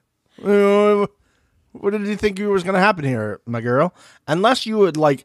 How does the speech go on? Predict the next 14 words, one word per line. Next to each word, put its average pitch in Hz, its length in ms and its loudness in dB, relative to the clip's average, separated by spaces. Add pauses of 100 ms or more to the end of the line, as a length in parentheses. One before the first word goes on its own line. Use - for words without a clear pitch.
had 135 280 2
a 131 60 2
deci-, 117 540 -2
like, 117 300 -6
a 117 80 -4
talk - 400 0
beforehand, 110 540 -2
like, 92 180 -10
"This 104 180 -6
is 107 140 -8
what 104 180 -2
we're 104 120 -4
gonna 95 200 -4
do." 98 540 2